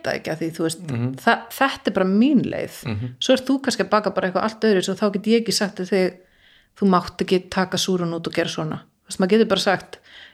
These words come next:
Speaker 1: „Já, ég gerir reyndar
Speaker 2: Já,
Speaker 1: svona, þú veist, það hentar mér.“
Speaker 2: akkurat, gerir þú þetta svona?
Speaker 1: Já,
Speaker 2: Mhm.
Speaker 1: af því þú veist, það getur bara verið að eldhús þitt sé
Speaker 2: Já.
Speaker 1: tveimur gráðum heitar en eldhús
Speaker 2: Já,
Speaker 1: mitt,
Speaker 2: nákvæmlega.
Speaker 1: eða bara whatever, einhvern veginn.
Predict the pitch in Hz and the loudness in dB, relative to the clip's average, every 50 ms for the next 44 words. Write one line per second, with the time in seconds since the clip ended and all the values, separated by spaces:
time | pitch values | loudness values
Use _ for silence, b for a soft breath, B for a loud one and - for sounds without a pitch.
0 | B B 226 247 285 311 330 330 311 247 185 - - - - _ _ _ - 202 | B B 4 6 6 8 8 8 8 6 4 4 0 -6 -18 _ _ _ 2 4
1 | 226 277 330 359 339 - 269 247 233 233 240 226 220 143 - 240 208 175 180 170 | 6 6 4 4 4 2 2 2 2 4 4 6 6 6 6 6 6 4 2 2
2 | - - 285 285 262 208 - 196 202 - - 120 104 92 - - 147 131 139 143 | 0 0 2 4 4 4 4 4 4 4 4 4 2 0 0 2 4 4 4 4
3 | 160 160 156 156 143 - - 202 262 247 214 277 294 220 160 - 185 - 214 214 | 4 2 2 0 -2 0 2 2 4 4 6 6 6 6 4 2 0 0 2 4
4 | 208 254 247 240 254 247 247 285 254 240 220 220 220 220 226 214 202 190 - 240 | 4 4 4 4 4 2 2 2 2 2 2 2 2 4 4 6 4 4 4 2
5 | 277 - - 208 190 - - 269 226 240 - - - 190 180 160 - - - - | 0 -2 -4 -8 -6 -4 -2 -2 -2 -2 -2 0 2 2 2 0 -2 -6 -6 -2
6 | 131 117 - - - 262 247 202 196 214 202 190 190 190 208 233 226 233 - 175 | 0 0 0 2 2 4 4 4 4 4 4 4 4 2 2 0 0 0 -2 -2
7 | 175 175 180 175 120 214 208 208 185 170 147 123 117 - 170 175 175 160 165 - | -2 -2 0 0 2 2 4 2 2 0 -2 -4 -4 0 2 2 2 2 0 -4
8 | - 180 175 170 175 185 208 240 233 190 170 170 190 185 185 180 170 160 170 - | -4 -2 -2 0 2 2 4 4 2 2 0 0 -2 -4 -6 -6 -6 -6 -8 -10